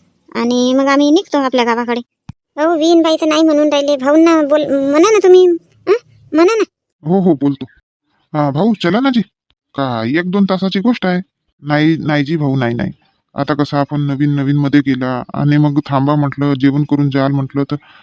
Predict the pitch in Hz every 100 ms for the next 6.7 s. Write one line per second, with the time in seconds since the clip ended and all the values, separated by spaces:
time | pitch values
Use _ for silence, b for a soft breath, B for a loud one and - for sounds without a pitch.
0 | b b - 151 165 160 151 - 180 185
1 | 180 180 160 175 170 - 240 202 226 -
2 | _ _ - 170 - 160 202 226 160 -
3 | - - _ _ _ _ _ - 151 185
4 | 185 147 135 123 135 127 151 147 120 120
5 | 160 170 147 143 139 147 143 139 139 127
6 | 135 160 143 135 127 143